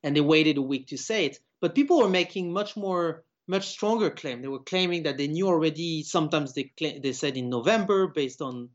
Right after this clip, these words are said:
sometimes fabricated quote, actually, as I s-, show in the paper.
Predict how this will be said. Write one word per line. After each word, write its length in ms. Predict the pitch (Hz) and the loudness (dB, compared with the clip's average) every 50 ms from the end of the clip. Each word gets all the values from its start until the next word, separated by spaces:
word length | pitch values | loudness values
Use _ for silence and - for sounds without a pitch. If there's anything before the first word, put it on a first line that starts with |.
| _ _ _ | _ _ _
sometimes 480 | - 147 143 139 127 127 123 117 - | -8 -6 -6 -4 -4 -6 -6 -8 -4
fabricated 600 | - - 156 156 160 151 - 135 127 120 113 - | -2 -2 -2 -2 -2 -4 -4 -4 -4 -4 -6 -10
quote, 280 | - - 160 170 170 165 | -6 -4 -4 -2 -2 -4
actually, 400 | 151 151 - - 170 160 165 160 | -8 -6 -8 -8 -6 -4 -2 -2
as 160 | 147 127 131 | -4 -4 -6
I 40 | 127 | -8
s-, 200 | 123 - - _ _ | -8 -10 -16 _ _
show 220 | - - - 147 | -16 -8 -6 -6
in 140 | 135 131 123 | -4 -4 -6
the 60 | 120 | -6
paper. 440 | - 135 139 139 143 165 170 165 | -2 -2 -4 -2 0 -2 -2 -2